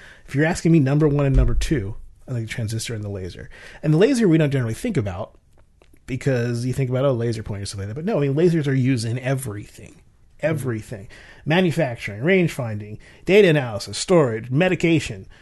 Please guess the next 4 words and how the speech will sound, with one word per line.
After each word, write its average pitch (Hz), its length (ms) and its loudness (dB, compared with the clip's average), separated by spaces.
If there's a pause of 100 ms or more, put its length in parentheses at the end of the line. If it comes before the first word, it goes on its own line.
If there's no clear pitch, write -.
(340)
uh, 113 480 -4 (460)
power 208 260 4
generation. 117 600 -4 (1500)
<laughs> - 80 -18